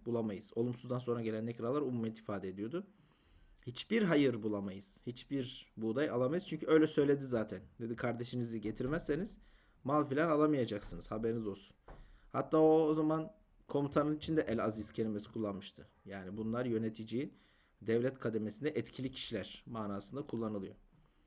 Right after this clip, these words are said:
وَطَلَبُوا, talep ettiler. Talep etmek ilginç bir kale-, kelimedir. Talebe deriz biz Arapçada. Talebe, yalnız onun sonunda T-i merbuta var.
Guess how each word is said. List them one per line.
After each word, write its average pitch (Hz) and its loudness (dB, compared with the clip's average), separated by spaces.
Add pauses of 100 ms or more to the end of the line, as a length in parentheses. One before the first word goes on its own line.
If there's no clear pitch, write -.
(420)
وَطَلَبُوا, 151 6 (140)
talep 160 6
ettiler. 110 -4 (120)
Talep 156 2
etmek 156 -2
ilginç 131 -4
bir 101 -8
kale-, 101 -2
kelimedir. 107 -4
Talebe 143 4
deriz 104 2
biz 85 -14
Arapçada. 110 -8
Talebe, 147 2
yalnız 139 0
onun 143 2
sonunda 139 -4
T-i 139 2
merbuta 131 0
var. 120 -4